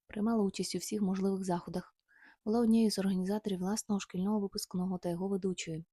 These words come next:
Звісно, що і в університеті теж пішла в активістки. Приймала участь у дебюті першокурсників та мріяла, що на наступний рік буде куратором майбутніх першокурсників,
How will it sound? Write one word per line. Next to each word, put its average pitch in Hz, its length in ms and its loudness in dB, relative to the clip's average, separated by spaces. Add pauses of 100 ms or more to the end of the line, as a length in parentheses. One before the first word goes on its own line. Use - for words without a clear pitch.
(800)
Звісно, 220 320 0
що 185 260 -2 (320)
і 170 80 -2
в 165 40 0
університеті 180 580 -2
теж - 180 -2
пішла - 280 -4
в 156 80 -6
активістки. - 580 -10 (520)
Приймала 214 360 0
участь 190 380 -4
у 170 40 -4
дебюті 170 440 -4 (300)
першокурсників 208 800 -4 (540)
та 214 100 -2
мріяла, 226 360 2
що 185 180 -4
на 180 120 0
наступний 196 440 -4
рік 233 180 -6
буде 196 180 -6
куратором 190 540 -4
майбутніх 165 440 -6
першокурсників, - 800 -8